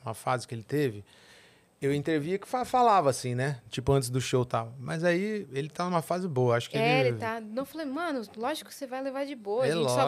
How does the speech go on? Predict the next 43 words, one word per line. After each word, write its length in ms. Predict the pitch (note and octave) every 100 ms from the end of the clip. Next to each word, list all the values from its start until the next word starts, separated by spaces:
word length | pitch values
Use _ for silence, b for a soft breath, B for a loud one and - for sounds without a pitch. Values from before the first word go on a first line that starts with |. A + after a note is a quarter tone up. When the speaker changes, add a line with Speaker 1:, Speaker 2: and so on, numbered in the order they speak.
| -
Speaker 1:
lógico. 80 | -
Speaker 2:
trocar 300 | C#4+ C4+ A#3
ideia, 320 | G3+ F#3+ F#3+
não 120 | F#3
é 200 | G#3+ A#3
nada 280 | G#3+ A3 B3
demais." 480 | B3 B3 G#3+ A3+ -
Speaker 1:
Sim, 440 | C3+ - B2 B2 C#3+
Speaker 2:
Daí 100 | C#3+
ele 60 |
Speaker 1:
sim. 60 | C3+
Speaker 2:
falou, 120 | C4+
"Não, 200 | B3+ C#4
eu 60 | C4
vou 140 | A#3+
sim, 380 | C4 - A#3+ A3
Yas, 220 | G3+ G3+ G3
eu 60 |
vou 160 | G#3 A3+
sim, 300 | - G#3+ G3+
Yas." 80 | -
Speaker 1:
E 120 | A2+
ele 200 | A#2 B2+
é 40 |
incrível, 380 | G#2+ - C3 G#2+
cara, 160 | - F#2+
esse 160 | F#2+ G#2
moleque. 360 | G2 F#2+ -
E 80 | G#2
aí 240 | A2 A#2+ C3
a 40 | C3
gente 220 | C#3 D3
era 100 | C#3
do 60 |
mesmo 240 | C#3+ C#3+ D#3
prédio, 340 | D#3 D3+ D3+
a 40 | D#3
gente 180 | D3
tinha 160 | - D#3+
várias 380 | B2+ D#3 F3+ C#3
outras 260 | D3 C#3
bandas 340 | A2 C3 B2+ B2
juntos. 480 | A#2+ A#2 G2+ -